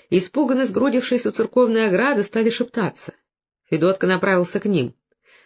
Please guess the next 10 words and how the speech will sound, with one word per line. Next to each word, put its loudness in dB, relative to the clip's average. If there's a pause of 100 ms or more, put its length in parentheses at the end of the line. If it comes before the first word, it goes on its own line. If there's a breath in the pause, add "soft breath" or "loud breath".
(140 soft breath)
«Ну, 2
девки, 0
чего 2
каши 0
в 2
рот 2
набрали?» 0 (420)
«На 0
тебя 2
любуемся. 0